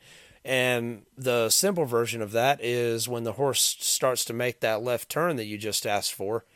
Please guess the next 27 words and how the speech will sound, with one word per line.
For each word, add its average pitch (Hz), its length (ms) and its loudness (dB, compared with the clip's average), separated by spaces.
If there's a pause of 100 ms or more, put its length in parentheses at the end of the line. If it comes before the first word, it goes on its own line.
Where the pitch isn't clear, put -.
(340)
you 139 160 -2
start 120 400 4
to 113 100 -2
ease 117 480 -2
out 127 360 4
and 110 200 -4
get 104 220 -2
lighter 120 380 6
so 110 240 0
he 107 100 -6
knows 110 300 2
he 104 100 -4
did 107 160 0
it 98 60 -2
right. 113 420 4 (420)
So 127 280 2
it's - 160 0
a 113 40 -6
flow, 131 580 2 (120)
you 110 120 -6
know. 107 200 -2 (480)
Uh, 131 260 2
practice 147 540 0
riding 143 400 4
in 131 160 -2
some, 110 420 2
uh, 101 280 0